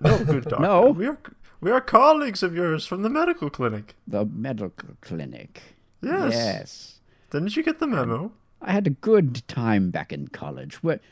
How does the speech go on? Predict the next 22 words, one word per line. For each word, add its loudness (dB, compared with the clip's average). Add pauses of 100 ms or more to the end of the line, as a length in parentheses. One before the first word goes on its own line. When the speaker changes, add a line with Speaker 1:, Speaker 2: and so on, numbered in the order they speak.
(260)
Speaker 2:
did 0
you, 4 (320)
did -2
you 2
take, 0
uh, -2
were 0
you 0
in 2
Professor -6
Stiffy's -4
class?" -8 (840)
Speaker 1:
There 2
was 6
no 4
Professor -2
Stiffy. -8
Speaker 2:
Ah, -6
you -2
got, -8
yes, -10
yes. -8